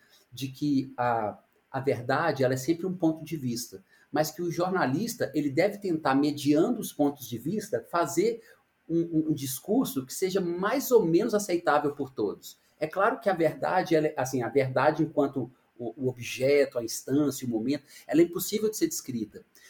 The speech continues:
Mas a imparcialidade, ainda que a imparcialidade seja um mito, a busca pela imparcialidade, ela é uma tentativa de fazer uma coisa mais honesta, mais digna, mais de todo mundo.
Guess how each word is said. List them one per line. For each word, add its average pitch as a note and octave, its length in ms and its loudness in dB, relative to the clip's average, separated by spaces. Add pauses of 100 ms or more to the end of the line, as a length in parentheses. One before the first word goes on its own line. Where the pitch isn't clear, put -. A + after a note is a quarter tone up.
Mas C#3+ 220 2
a D3+ 60 2
imparcialidade, E3+ 1040 2
ainda D#3+ 320 2
que G3+ 80 -2
a - 20 0
imparcialidade C#3+ 560 2
seja A#2+ 200 -6
um A2+ 60 -4
mito, D3 360 -2 (160)
a B2 100 2
busca G3+ 500 2
pela D#3 180 2
imparcialidade, B2+ 880 -2 (220)
ela D#3 160 6
é - 20 8
uma F3+ 160 4
tentativa A3 760 -2
de F#3 100 -4
fazer C#3+ 320 2
uma D#3 140 0
coisa D3+ 180 0
mais C#3 220 -2
honesta, A#2+ 560 0
mais A2+ 380 -4
digna, A#2+ 460 -2 (180)
mais C3+ 260 0
de D#3+ 80 -2
todo D#3 340 2
mundo. A2 340 -2